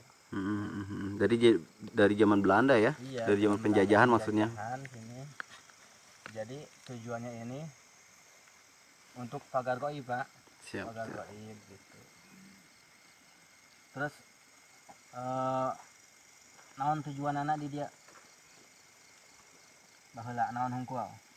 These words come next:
Speaker 2: Jagaan lembur. Mm-mm. Terus selain eta? Nah,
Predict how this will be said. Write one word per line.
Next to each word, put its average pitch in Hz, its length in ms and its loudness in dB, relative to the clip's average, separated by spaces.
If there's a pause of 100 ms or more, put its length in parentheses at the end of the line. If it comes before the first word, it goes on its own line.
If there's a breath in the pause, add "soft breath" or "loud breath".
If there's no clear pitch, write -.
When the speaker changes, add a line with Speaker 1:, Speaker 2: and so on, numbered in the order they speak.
(2750 loud breath)
Speaker 2:
Jagaan 110 320 -14
lembur. 120 420 -6
Mm-mm. - 920 -20 (1120)
Terus 135 220 -14
selain 123 260 -8
eta? 127 300 -8 (3250)
Nah, 101 320 -14